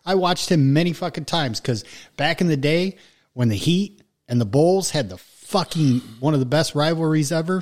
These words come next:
when Derrick Rose was fucking killing it, fuck you, dude.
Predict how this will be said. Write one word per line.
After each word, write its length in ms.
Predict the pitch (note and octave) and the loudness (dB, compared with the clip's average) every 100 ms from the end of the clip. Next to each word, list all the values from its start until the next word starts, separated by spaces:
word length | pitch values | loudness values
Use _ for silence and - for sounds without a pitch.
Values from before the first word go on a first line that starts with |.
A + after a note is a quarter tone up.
| - | -4
when 280 | A2+ A2 F#2 | -2 -2 0
Derrick 340 | B2+ D#3+ D#3 | 2 2 2
Rose 280 | D#3 E3+ E3 | 2 2 0
was 120 | D#3 | -4
fucking 320 | - E3 D#3+ | -4 -2 -2
killing 340 | - F#3 F#3 G#3 | -4 -2 -2 -2
it, 100 | - _ _ _ _ _ _ _ _ _ _ _ | -4 _ _ _ _ _ _ _ _ _ _ _
fuck 440 | _ - A#2+ - A2 | _ -4 -4 -4 -6
you, 160 | G2 | -4
dude. 460 | F#2+ G2+ G2 F#2+ | -4 -4 -6 -8